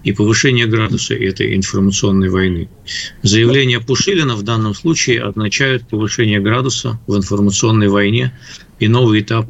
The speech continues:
а, противостояния в ней. А, в то же время мы пока не видим масштабных боевых действий. А, отдельные взрывы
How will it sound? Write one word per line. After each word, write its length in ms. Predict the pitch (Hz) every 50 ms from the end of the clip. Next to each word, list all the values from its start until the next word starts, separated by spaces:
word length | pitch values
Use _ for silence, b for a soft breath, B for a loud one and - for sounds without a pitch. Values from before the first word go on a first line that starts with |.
| -
а, 240 | - 139 113 101 98
противостояния 920 | 98 - 107 101 98 - 107 104 95 - - 104 98 107 107 110 107 104 104
в 80 | 95 95
ней. 280 | 98 90 76 67 - - - - - B B B B B B B B - -
А, 180 | - - 104 101
в 60 | -
то 120 | - 127 120
же 140 | 107 120 117
время 340 | 120 139 151 147 135 127
мы 160 | 113 107 110 104
пока 240 | - 107 107 -
не 160 | 113 113 113 110
видим 340 | 123 135 120 131 127 117
масштабных 640 | 104 104 98 - - - 113 110 107 113 117 107 - -
боевых 420 | 98 101 98 95 95 98 92 92
действий. 500 | 92 98 87 82 - - - 82 78 - - - - - - - - B B B B B B B - - - -
А, 160 | - 107 -
отдельные 560 | - 117 120 110 113 139 135 123 120 117 117
взрывы 480 | 107 101 98 127 143 156 151 143 135 113